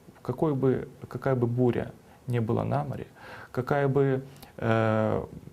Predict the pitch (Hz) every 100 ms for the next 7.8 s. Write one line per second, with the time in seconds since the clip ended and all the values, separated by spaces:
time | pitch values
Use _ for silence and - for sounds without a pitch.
0 | - - 127 143 139 135 - 117 110 -
1 | - 120 120 107 113 110 135 165 190 190
2 | - 123 127 131 131 120 117 120 120 120
3 | 117 113 110 - 123 185 196 117 - -
4 | - - - - - - 127 127 185 -
5 | 135 127 151 139 123 131 131 - 127 127
6 | 139 131 110 - - - - - 123 -
7 | 135 143 151 143 170 160 - -